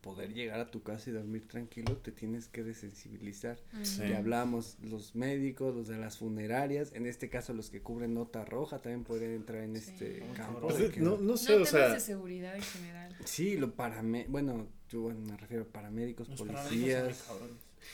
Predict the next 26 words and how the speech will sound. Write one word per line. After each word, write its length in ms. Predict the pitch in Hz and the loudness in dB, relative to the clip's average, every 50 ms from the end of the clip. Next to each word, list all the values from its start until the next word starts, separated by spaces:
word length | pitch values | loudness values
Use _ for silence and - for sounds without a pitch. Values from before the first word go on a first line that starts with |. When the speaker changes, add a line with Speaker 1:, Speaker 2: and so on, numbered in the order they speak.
| - - - | -16 -10 4
Speaker 3:
Pero, 140 | - 143 147 | 6 6 8
o 20 | |
sea, 180 | 143 151 156 151 151 | 10 10 10 10 8
supongo 320 | - 156 - 185 202 202 | 4 2 4 4 2 4
que 80 | - 247 | 4 4
los 120 | 180 147 | 4 4
que 140 | - - 110 | 4 2 2
reportean 500 | 101 98 - - 92 87 - 104 123 139 | 2 2 2 0 0 2 2 0 0 2
se 160 | - 151 123 110 | 4 4 4 4
sensibilizan, 840 | 101 95 92 85 - 98 90 90 87 92 101 107 110 135 151 - - | 2 0 -2 -2 -4 -4 -2 -2 -2 -2 -2 0 0 -2 -2 0 4
pero 300 | - 95 92 90 85 85 | 4 6 8 8 8 6
en 140 | 92 95 | 4 2
el 100 | 101 95 | 2 0
periodismo 420 | - - 87 98 104 110 113 123 123 | 0 2 2 4 4 4 2 0 2
narrativo, 640 | 110 107 101 95 87 87 87 - - 123 120 101 87 | 2 4 2 2 2 0 -2 -2 -2 0 0 0 0
que 120 | - 95 | -2 -2
es 40 | 90 | -2
lo 120 | 95 95 | -2 -4
que 80 | - 107 | -4 -4
tú 160 | - - 113 | -2 0 2
haces, 320 | 95 104 - - 151 151 | 2 2 2 0 -2 -4
precisamente 500 | - - - 98 98 101 110 113 110 107 | -2 -2 -2 -2 0 0 0 0 0 -2
se 140 | 110 - 120 | 0 -2 -2
trata 400 | 92 - 92 95 92 - 120 - | 0 2 2 2 2 2 -2 -4
como 260 | - 101 87 85 80 | -4 -6 -6 -6 -8
de 240 | 80 80 78 73 73 | -8 -8 -10 -10 -12